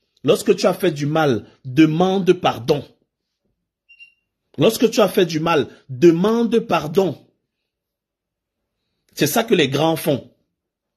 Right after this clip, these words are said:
L'humilité précède la gloire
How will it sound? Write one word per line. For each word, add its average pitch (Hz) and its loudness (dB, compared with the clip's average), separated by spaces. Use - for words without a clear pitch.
L'humilité 190 2
précède 190 -2
la 139 -4
gloire 165 -2